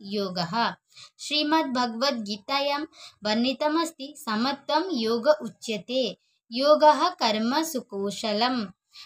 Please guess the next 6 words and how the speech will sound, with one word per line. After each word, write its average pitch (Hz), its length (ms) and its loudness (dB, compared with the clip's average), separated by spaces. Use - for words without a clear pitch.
पुनः 311 400 2
बौद्धधर्ममतानुसारे 277 1800 2
कुशलचित्त 311 760 0
एकाग्रता 277 960 2
नाम 220 400 0
योगः. 208 800 0